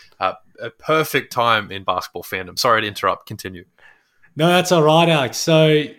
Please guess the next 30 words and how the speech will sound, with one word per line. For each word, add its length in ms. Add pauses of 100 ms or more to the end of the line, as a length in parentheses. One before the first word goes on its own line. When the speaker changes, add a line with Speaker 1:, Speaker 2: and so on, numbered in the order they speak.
(220)
Speaker 2:
pretty 200
much 220
started 360
playing 280
from 220
there 380
and 160
started 380
learning 320
more 180
about 240
the 80
players, 680
the 120
player 320
positionings, 760
the 140 (100)
team 360
histories, 800
the 340 (140)
sort 220
of 100
win-loss 480
records, 380
some 180
of 40
the 60
good 260
players, 440
the 340